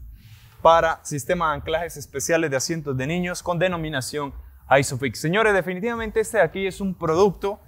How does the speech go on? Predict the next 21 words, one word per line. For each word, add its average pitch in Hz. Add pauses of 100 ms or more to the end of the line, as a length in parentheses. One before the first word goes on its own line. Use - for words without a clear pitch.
(280)
que 208
realmente, 180 (280)
vuelvo 170
y 156
digo, 170
está 160
pensado 160 (200)
por 185
ingenieros 160 (220)
con 170
la 160
funcionalidad 135 (220)
dentro 147
de 139
las 139
características 139 (240)
de 127
un 160
producto 139
de 143
excelente 151